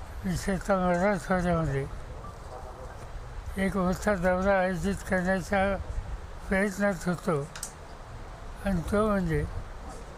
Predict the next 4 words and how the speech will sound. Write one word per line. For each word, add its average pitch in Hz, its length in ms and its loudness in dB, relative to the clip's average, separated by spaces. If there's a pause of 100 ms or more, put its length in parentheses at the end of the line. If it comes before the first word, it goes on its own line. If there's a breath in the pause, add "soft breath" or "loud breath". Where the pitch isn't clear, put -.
(640)
यंदाच्या 185 640 2
वर्षी 180 320 2
अनेक 185 460 2
ठिकाणी 156 440 2